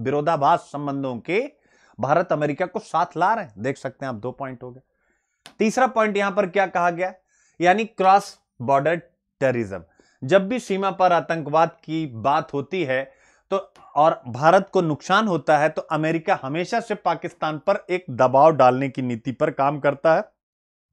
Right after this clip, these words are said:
और वहीं चाइना हमेशा क्रॉस बॉर्डर टेररिज्म पर, सीमा पार आतंकवाद पर रावलपिंडी की यानी पाकिस्तान का संरक्षण करता दिखाई देता है। तो यहां पर भी हमारे विरोधाभास, यानी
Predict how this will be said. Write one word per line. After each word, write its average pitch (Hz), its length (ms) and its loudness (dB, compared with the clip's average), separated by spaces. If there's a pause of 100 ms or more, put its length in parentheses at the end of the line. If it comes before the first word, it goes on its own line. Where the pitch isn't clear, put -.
(220)
और 135 140 2
वहीं 160 440 -2 (580)
चाइना 180 360 2
हमेशा 165 520 0 (680)
क्रॉस 190 480 4 (280)
बॉर्डर 151 440 2 (480)
टेररिज्म 170 460 0
पर, 143 200 0
सीमा 175 320 -4
पार 160 260 2
आतंकवाद 131 520 0
पर 123 400 -4 (520)
रावलपिंडी 151 640 4
की 135 120 -6
यानी 139 180 -4
पाकिस्तान 123 640 -6 (100)
का 127 160 2
संरक्षण 117 760 -8
करता 110 360 -8
दिखाई 110 300 -8
देता 131 260 -6
है। 143 60 0
तो 139 100 -10
यहां 143 260 -2
पर 156 200 0
भी 151 120 -2
हमारे 139 300 2
विरोधाभास, 135 720 0
यानी 220 320 -4